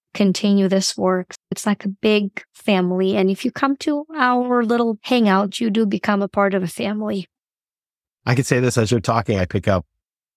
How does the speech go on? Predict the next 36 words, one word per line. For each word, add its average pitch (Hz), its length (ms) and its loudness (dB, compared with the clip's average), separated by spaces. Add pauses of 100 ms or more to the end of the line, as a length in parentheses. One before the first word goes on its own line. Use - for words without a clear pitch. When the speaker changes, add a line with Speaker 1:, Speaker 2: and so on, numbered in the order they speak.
(160)
Speaker 2:
information 107 580 0
energetically 95 680 2
as 82 100 0
a 80 60 -4
psychic. 92 460 -6
And 90 120 -2
I 90 60 0
can 87 120 -4
say 95 220 -2
that 90 100 -2
I, 95 200 -4 (400)
I 90 80 -4
keep 147 180 -2
getting 160 220 0
glimpses 123 380 0
of 110 100 0
you 110 100 2
holding 113 260 0
your 107 120 2
own 104 80 -2
conferences, 90 760 -4 (320)
like 92 200 -4 (220)
online 117 480 2
virtual 120 380 2
events, 117 400 0
as 104 140 -2
well 107 240 2
as 98 220 -2 (420)
physical 120 560 0
in-person 113 560 0
events 98 600 -2 (360)
where 113 120 2
you're 117 140 2
gonna 117 160 2
have 110 180 0
large 104 500 0